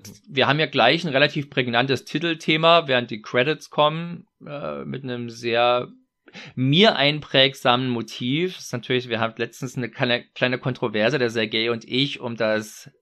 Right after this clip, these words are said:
inwieweit das Piratenbraut-Titelthema einprägsam ist. Ich fand's sehr einprägsam, <laughs> der Sergei nicht. Ich weiß nicht, ob's hier glau-, äh, ähnlich ist, aber ich höre den Soundtrack tatsächlich, es gibt da, glaub ich, keine richtige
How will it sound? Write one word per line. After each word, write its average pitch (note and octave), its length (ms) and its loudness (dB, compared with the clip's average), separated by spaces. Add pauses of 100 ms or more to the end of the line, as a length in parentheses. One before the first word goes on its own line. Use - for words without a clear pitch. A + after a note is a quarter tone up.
(160)
inwieweit D3+ 540 6
das C3+ 300 6
Piratenbraut-Titelthema B2 1600 4
einprägsam C3+ 840 2
ist. D#3 320 0
Ich - 180 -4
fand's C3+ 240 4
sehr B2+ 180 4
einprägsam, D3 880 2
<laughs> - 120 -6
der D#3+ 80 4
Sergei B2 460 2
nicht. B2+ 380 2 (580)
Ich - 180 -4
weiß B2+ 160 6
nicht, C#3 80 0
ob's B2+ 140 -6
hier C3 180 6
glau-, G#2+ 380 2
äh, A#2 240 4
ähnlich D3+ 420 2
ist, D#3+ 320 2
aber B2+ 420 4
ich - 220 -4
höre D3 80 2
den C#3 160 2
Soundtrack C#3 400 4
tatsächlich, C#3+ 400 2 (120)
es - 140 -10
gibt - 180 -4
da, C#3 120 2
glaub B2 320 -6
ich, B2+ 160 -4
keine C3 380 0
richtige B2 720 0